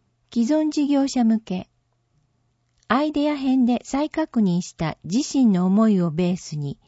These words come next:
経営革新を実行するための講座です。座学に加え、実際にアクションを起こし、講師陣からフィードバックをもらいます。オリエンテーションを兼ねた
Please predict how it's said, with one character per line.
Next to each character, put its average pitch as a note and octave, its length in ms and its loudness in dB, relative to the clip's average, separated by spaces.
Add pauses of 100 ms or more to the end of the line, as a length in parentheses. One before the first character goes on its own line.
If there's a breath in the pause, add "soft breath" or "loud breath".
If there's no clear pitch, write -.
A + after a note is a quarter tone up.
(680)
経 C#4 100 -4
営 D#4 320 0
革 C#4 280 -6
新 C4 400 2
を G#3+ 100 2
実 F#3+ 280 -2
行 C#4+ 220 0
す - 140 -10
る C4 100 -2
た B3 160 0
め B3 140 4
の E3+ 160 0
講 F3 260 -2
座 E3 160 -2
で D3+ 160 -4
す。 - 200 -18 (1080)
座 C4 200 0
学 C#4 280 -2
に F#3+ 140 -2
加 F#3 320 -6
え、 E3 180 -8 (240)
実 G3+ 200 -2
際 C#4 320 -2
に C4+ 180 0
ア D4 100 -2
ク - 120 -14
シ - 160 -2
ョ G3+ 60 0
ン F#3 100 -2
を F3 100 -2
起 E3 60 -12
こ F#3+ 120 -6
し、 - 320 -10 (440)
講 B3+ 180 2
師 C4 220 -4
陣 G3 240 0
か E3+ 120 -6
ら D#3+ 260 -8
フ - 80 -10
ィ C4+ 160 4
ー - 20 -4
ド D4+ 120 2
バ C#4 140 0
ッ - 40 -6
ク - 200 -8
を F3 140 -2
も F3+ 140 -2
ら F3 120 -2
い F3 120 -4
ま E3 160 -6
す。 - 180 -20 (1600)
オ A#3 120 2
リ D#4+ 200 2
エ E4+ 80 0
ン E4+ 80 -4
テ E4 200 0
ー D4+ 40 -6
シ A3+ 140 0
ョ G3 80 2
ン F#3 80 0
を F#3 80 -2
兼 G#3+ 180 -2
ね F3 180 -2
た - 220 -10